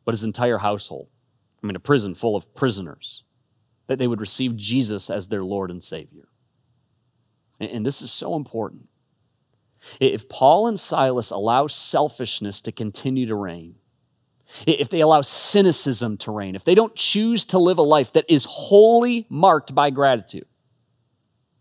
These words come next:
d-, do you think that they would have had eyes? Do you think they would have had compassion for their jailer?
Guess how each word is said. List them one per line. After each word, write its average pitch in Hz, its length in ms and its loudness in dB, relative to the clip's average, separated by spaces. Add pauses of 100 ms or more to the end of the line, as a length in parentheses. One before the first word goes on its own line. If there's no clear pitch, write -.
(720)
d-, 165 120 -10
do 147 140 -2
you 254 80 0
think 359 220 0
that 180 80 2
they 175 120 0
would 160 100 2
have 131 80 -2
had 127 240 0
eyes? 113 400 -4
Do 170 80 -2
you 196 40 -4
think 269 140 -4
they 208 140 6
would 170 100 4
have 139 60 0
had 135 220 0
compassion 135 920 -6
for 135 180 -2
their 113 140 -2
jailer? 107 480 -6